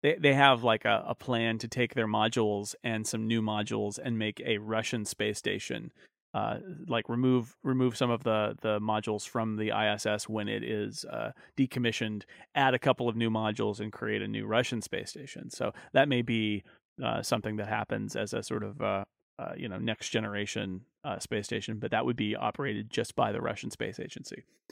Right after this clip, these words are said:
So, yeah, it'll be interesting to see what happens. It's gonna be, just as we were talking earlier about the transition to having all of this new access to orbit,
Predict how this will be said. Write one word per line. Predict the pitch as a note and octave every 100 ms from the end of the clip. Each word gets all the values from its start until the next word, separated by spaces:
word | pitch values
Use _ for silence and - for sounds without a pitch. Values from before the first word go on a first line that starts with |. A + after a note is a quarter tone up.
| - _ _
So, | - G#2+ A2
yeah, | D3
it'll | E3+ F3+
be | G3
interesting | G3 A3+ G3+
to | F3
see | F#3+
what | F#3+
happens. | F3 F#3+ C3+
It's | C#3
gonna | - D#3+
be, | D3+ D3 - -
just | F#3 G#3+
as | A3
we |
were | A3+
talking | F#3+ E3+ D#3+
earlier | E3+ F3 B2+
about | A2+ A2 G#2+
the | A2
transition | C#3 B2+ B2+ C#3 D3 B2
to | - A#2+
having | A#2 A#2 A#2 A#2
all | A#2+ C3 B2+
of | B2
this | B2 A#2 -
new | B2+ B2+
access | A#2+ A2+ - C3+ A#2+ - -
to | - B2+ A#2+
orbit, | B2+ D#3 E3 G#2 -